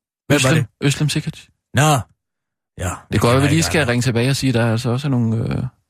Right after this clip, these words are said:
Speaker 1: Nej, sgu da ikke, hvis han skal deltage, så skal det da ikke være sådan en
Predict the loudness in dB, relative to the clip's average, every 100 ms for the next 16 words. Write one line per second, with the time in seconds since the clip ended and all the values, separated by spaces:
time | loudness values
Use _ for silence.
0 | _ _ -2 0 0 0 0 0 0 0
1 | -2 -2 -2 0 -2 0 -2 -2 -4 -4
2 | -2 0 0 2 0 -2 -4 -2 -2 -4